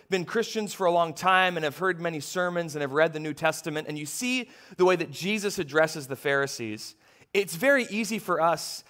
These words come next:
to think Pharisee, bad guy. Like, the, the Darth Vader Imperial March starts going off in your head when you hear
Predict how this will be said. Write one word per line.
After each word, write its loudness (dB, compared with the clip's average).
to 0
think -2
Pharisee, 2
bad 6
guy. -4
Like, 4
the, 4
the -4
Darth 4
Vader 4
Imperial 0
March 2
starts 2
going 2
off 4
in -6
your -4
head 4
when -4
you -4
hear -2